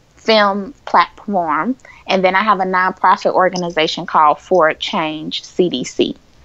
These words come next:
And so that is allowing me to do what I've always wanted to do, why I even got the public administration master's, is be able to give back to the community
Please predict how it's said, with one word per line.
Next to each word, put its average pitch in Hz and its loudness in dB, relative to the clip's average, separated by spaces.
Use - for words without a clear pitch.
And 175 2
so 170 4
that 175 4
is 175 0
allowing 175 -2
me 175 -4
to - -6
do 170 4
what 160 4
I've 156 2
always 180 4
wanted 160 -10
to 170 -8
do, 156 -8
why 151 2
I 143 -2
even 165 -10
got 170 0
the 160 -6
public 170 -4
administration 160 -6
master's, 165 -2
is 160 2
be 170 4
able 170 4
to - -6
give 170 2
back 156 0
to 180 0
the 160 -4
community 160 0